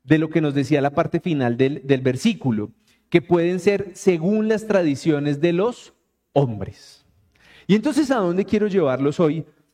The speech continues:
para que ustedes puedan ver lo que sucede? Desviarse como iglesia es muy fácil. Y desviarse como cristiano, pues igual de fácil, <laughs> ¿cierto? Por lo menos en una iglesia esperamos que los cuarenta o cincuenta locos digan,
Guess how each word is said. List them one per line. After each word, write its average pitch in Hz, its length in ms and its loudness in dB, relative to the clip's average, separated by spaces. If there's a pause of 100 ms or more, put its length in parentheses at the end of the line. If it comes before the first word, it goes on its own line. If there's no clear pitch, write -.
(120)
para 156 180 2
que 151 100 -4
ustedes 139 360 0
puedan 165 340 0
ver 160 160 2
lo 160 120 -2
que 160 120 -2
sucede? 113 440 -4 (1400)
Desviarse 196 540 2
como 240 200 0
iglesia 160 400 0
es 160 100 -6
muy 185 260 0
fácil. 156 360 -4 (800)
Y 190 80 2
desviarse 165 500 0
como 208 200 0
cristiano, 170 640 -4 (1500)
pues 160 200 -2
igual 269 300 0
de 311 100 -2
fácil, - 340 -6 (120)
<laughs> - 720 -8
¿cierto? 180 360 0 (320)
Por 175 180 4
lo 180 100 0
menos 220 260 0
en 285 100 2
una 190 120 0
iglesia 208 320 0
esperamos 180 500 0
que 214 100 0
los 202 140 -2
cuarenta 147 380 0
o - 20 0
cincuenta 165 460 0
locos 185 280 0
digan, 180 380 0